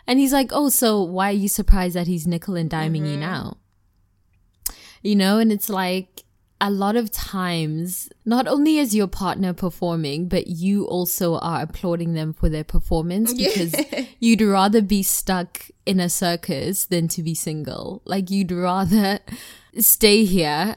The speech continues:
Speaker 1: acting along with them than to be single and wait until you find the person that you can be yourself around.
Speaker 2: Mm-hmm.
Speaker 1: It's so fascinating. Like, that dating is just one big circus.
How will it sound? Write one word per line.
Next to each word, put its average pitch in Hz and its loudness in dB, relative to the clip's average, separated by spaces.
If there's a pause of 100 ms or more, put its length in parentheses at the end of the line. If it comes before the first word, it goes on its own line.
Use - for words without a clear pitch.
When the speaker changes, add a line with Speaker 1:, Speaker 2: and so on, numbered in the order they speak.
(120)
Speaker 1:
acting 196 0
along 170 0
with 175 -2
them 180 -2 (160)
than 233 6
to 226 0
be 220 4
single 220 2
and 170 0
wait 180 0
until 185 -2
you 180 -4
find 165 -4
the 170 -6
person 170 0
that 160 -8
you 165 -8
can 165 -8
be 160 -6
yourself 160 -8
around. 214 -10
Speaker 2:
Mm-hmm. 202 -12
Speaker 1:
It's - -6
so 196 -4
fascinating. 185 -12 (260)
Like, 190 -4
that 180 -2
dating 202 2
is 185 0
just 185 -6
one 170 -4
big 160 -4
circus. - -10